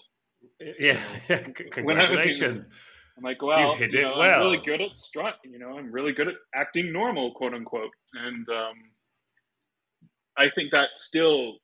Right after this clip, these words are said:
Speaker 2: you know, is still a thing today. You know, like, people, straight society is more comfortable when queer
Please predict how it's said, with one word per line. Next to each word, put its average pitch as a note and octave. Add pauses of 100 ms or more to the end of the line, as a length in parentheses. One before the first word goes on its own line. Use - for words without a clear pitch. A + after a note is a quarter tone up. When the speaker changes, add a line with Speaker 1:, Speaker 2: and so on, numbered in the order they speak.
Speaker 2:
you B2
know, G#2+ (460)
is C3
still A#2 (240)
a A#2+
thing A2
today. A#2 (320)
You A2+
know, G#2
like, A#2
people, A#2+ (800)
straight D3+
society B2+ (520)
is C#3
more C#3
comfortable B2+ (420)
when A#2 (480)
queer C#3